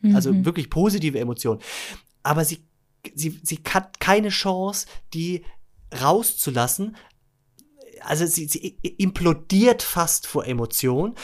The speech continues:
Speaker 1: und
Speaker 2: Mhm.
Speaker 1: de-, dementsprechend unter ihrem Schleier läuft sie und, und schluchzt und schreit und, und weint die ganze Zeit. Das
Speaker 2: Mhm.
Speaker 1: ist ein, eine wahnsinnige Reaktion und du siehst dann ab und zu ihn, blenden sie dann ein und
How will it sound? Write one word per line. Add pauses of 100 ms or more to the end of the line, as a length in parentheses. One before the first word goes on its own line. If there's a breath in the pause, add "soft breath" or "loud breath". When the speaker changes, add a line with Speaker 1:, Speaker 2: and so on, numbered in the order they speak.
(160 loud breath)
Speaker 1:
und
Speaker 2:
Mhm.
Speaker 1:
de-,
dementsprechend (220 soft breath)
unter
ihrem
Schleier
läuft
sie
und,
und
schluchzt
und
schreit
und,
und
weint
die
ganze
Zeit. (280 loud breath)
Das
Speaker 2:
Mhm.
Speaker 1:
ist (340)
ein,
eine
wahnsinnige
Reaktion (280 loud breath)
und (200)
du
siehst
dann
ab
und
zu
ihn,
blenden
sie
dann
ein
und